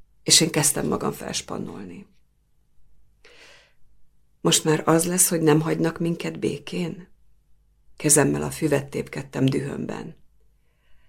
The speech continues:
„Tegnap olyanokat kérdezgettem a hivatalnoktól, hogyan kerülhet a gyerek az apához, vagy mi van olyankor, ha valami történik az anyával.” „Nem gondoltam, hogy ez téged foglalkoztatott”, döbbentem le.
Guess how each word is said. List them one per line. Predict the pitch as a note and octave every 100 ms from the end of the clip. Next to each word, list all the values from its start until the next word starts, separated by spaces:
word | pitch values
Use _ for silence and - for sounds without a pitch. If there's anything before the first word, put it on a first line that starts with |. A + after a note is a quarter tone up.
| _ - _ - _ - -
„Tegnap | F#3+ F#3 F#3
olyanokat | A3+ A3 F3 E3 D#3+
kérdezgettem | F3+ F3 D#3+ D#3+ D#3 D#3+
a | D#3
hivatalnoktól, | F3+ E3 D#3 D3+ D3 D3 - E3 E3+
hogyan | F#3 F#3 D#3+
kerülhet | D#3 D#3+ D#3 D3+ D3+
a |
gyerek | D3+ D3 D3
az | D3
apához, | D#3 D3+ C3+ C3+ C#3 D#3+ F3+ -
vagy | D#3+ D#3+
mi | F3+
van | D#3 D3+
olyankor, | D#3+ D3+ D3 E3+
ha | E3
valami | D#3 D#3+ D3+ D3+
történik | D#3+ D3 D3+ D3
az | D3
anyával.” | - C#3+ A#2+ B2+ F2+ A#2 - _ _ - - - _ _ _ _ _ _ _ - - - _
„Nem | - A3+
gondoltam, | D#3 C#3 C3+ C3+
hogy | C3+
ez | C3+
téged | - - C3+
foglalkoztatott”, | C#3+ D3 D3 D3 D3+ - - F#3 - - _ _ -
döbbentem | C#3+ C#3 - - C3+ D2+
le. | C#2+ -